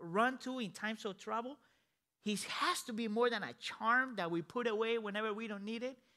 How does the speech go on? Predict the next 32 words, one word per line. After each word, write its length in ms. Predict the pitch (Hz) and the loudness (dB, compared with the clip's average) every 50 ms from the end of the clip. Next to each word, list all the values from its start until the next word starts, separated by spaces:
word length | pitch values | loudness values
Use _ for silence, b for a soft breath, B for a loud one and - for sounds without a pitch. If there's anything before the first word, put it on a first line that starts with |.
| b b b b b b b | b b b b b b b
He 180 | - - 131 - | -8 -8 -8 -6
has 380 | - - 214 233 262 262 - - | -2 2 2 2 2 0 -2 -8
to 120 | - 220 | -8 -8
be 220 | 185 185 185 185 180 | -6 -2 -2 -2 -2
the 180 | 165 165 156 | 0 -2 -2
one 440 | 151 143 147 165 190 220 247 262 285 | -2 -2 -2 -2 -2 0 0 -2 -4
person 440 | - - 262 254 269 262 - - - - - _ _ _ _ _ _ _ _ _ _ _ _ _ - | -2 2 2 2 2 2 -2 -10 -16 -18 -20 _ _ _ _ _ _ _ _ _ _ _ _ _ -6
in 120 | - 175 175 | -4 -2 -2
the 80 | 170 | -2
entire 680 | 170 165 160 - - - 220 226 233 247 262 277 277 277 - - | -2 -4 -6 -8 -4 0 4 4 6 6 4 2 -2 -2 -4 -2
creation, 600 | - 240 220 208 202 208 214 220 202 - - 113 104 - | -2 0 2 2 4 2 2 2 -2 -6 -10 -12 -14 -10
in 140 | - 190 196 | -6 -4 -2
the 80 | 185 185 | -2 -2
entire 600 | 175 - - - - 214 240 262 254 269 269 262 - - | -4 -6 -2 2 2 4 4 2 0 0 -2 -2 -4 -4
universe, 680 | 220 220 226 254 285 285 247 185 117 113 - - _ _ b b b b b b | -4 -4 -2 -2 -2 -2 -4 -6 -6 -10 -12 -18 _ _ b b b b b b
that 160 | 170 170 175 | 2 2 4
was 300 | 180 180 175 151 - - | 4 2 0 -2 -4 -6
willing 520 | 160 175 233 262 294 302 294 311 311 320 311 b b b b - | -2 0 2 2 2 0 0 -2 -4 -6 -8 b b b b -4
to 140 | - 170 143 | -2 -2 -2
come 500 | - - - 226 240 254 262 269 - - - | -2 -2 2 4 4 4 4 4 2 0 -2
and 160 | 196 185 156 | -2 -2 -2
display, 540 | 165 156 - - - 220 226 220 226 233 226 - | -4 -6 -8 -8 -6 -2 0 2 2 2 2 0
and 160 | 196 180 165 | -2 -2 -2
display 420 | 170 160 - - 202 190 180 175 - | -4 -6 -6 -4 -4 -2 -2 -4 -4
his 200 | - 170 156 143 | -6 -8 -8 -8
beauty, 500 | 135 147 185 208 233 240 247 254 254 254 240 | -6 -4 -4 -2 -2 -2 -4 -4 -4 -6 -6
his 160 | - 170 147 135 | -8 -10 -12 -12
glory, 560 | 139 151 180 190 208 214 214 214 220 220 - B B B B B | -8 -6 -4 -2 0 0 0 -2 -2 -4 -8 B B B B B
his 180 | - 151 139 147 | -10 -8 -6 -4
magnificence, 800 | 156 147 143 156 160 175 196 220 - 233 214 - 226 233 220 202 | -2 -4 -4 -4 -4 -4 -4 -4 -4 -6 -10 -8 -6 -6 -6 -6
his 240 | 220 170 156 - - | -6 -8 -8 -8 -8
weight 420 | 170 190 196 202 208 208 208 - | -6 -2 0 0 0 0 -2 -6